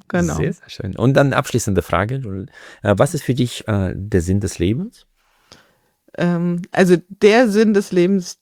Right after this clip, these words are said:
Speaker 1: den gibt es für mich nicht. Ähm, welchen Sinn ich in meinem Leben sehe, ändert sich auch immer mal wieder.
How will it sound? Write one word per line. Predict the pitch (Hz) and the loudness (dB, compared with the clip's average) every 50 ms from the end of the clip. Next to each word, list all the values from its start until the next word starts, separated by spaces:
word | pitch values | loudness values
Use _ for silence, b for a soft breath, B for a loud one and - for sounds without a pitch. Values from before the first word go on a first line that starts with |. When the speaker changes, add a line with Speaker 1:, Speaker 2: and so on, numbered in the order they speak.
| _ | _
Speaker 1:
den | 240 - - - - - - - - 180 180 175 175 - 71 - - _ - - - _ - | -20 -20 -20 -20 -20 -18 -10 -4 0 2 2 2 0 -2 -6 -10 -14 _ -20 -20 -14 _ -4
gibt | 208 190 - - | -4 -4 -4 -6
es | 180 - | -8 -6
für | - - 180 | -4 -2 0
mich | 180 175 - - 190 | 0 0 0 0 -2
nicht. | 214 294 330 - - - - - - b b b b b b b b b b b b b b b b - | -2 -2 -2 -6 -10 -12 -14 -16 -18 b b b b b b b b b b b b b b b b -2
Ähm, | - 170 180 185 180 185 180 160 | 2 4 4 4 4 4 4 4
welchen | 180 180 202 202 - 220 208 175 | 4 4 4 4 4 4 4 6
Sinn | 175 208 214 202 | 6 4 4 4
ich | - 202 - - | 2 -2 0 0
in | - 185 175 | 0 2 2
meinem | 165 151 160 180 208 247 247 | 0 0 0 0 2 2 2
Leben | 214 190 208 214 220 220 226 220 220 208 - - - - - - | 2 2 2 0 2 2 0 0 0 -2 -4 -8 -16 -20 -18 -14
sehe, | - - - 160 - - 196 202 208 220 214 202 196 185 - - - - _ 50 - - - - - - _ - | -12 -12 -12 -8 -2 2 2 4 4 4 4 2 0 -2 -6 -12 -18 -20 _ -20 -20 -20 -20 -20 -20 -18 _ 0
ändert | - 175 185 196 202 196 - | 2 2 4 4 2 0 -2
sich | - 180 - - | -4 -8 -6 -4
auch | - 180 202 - | -4 -4 -4 -4
immer | - - 185 180 180 | -2 0 0 0 2
mal | 175 170 160 160 | 0 0 -2 -2
wieder. | 160 175 175 196 208 254 | -2 -4 -4 -4 -4 -6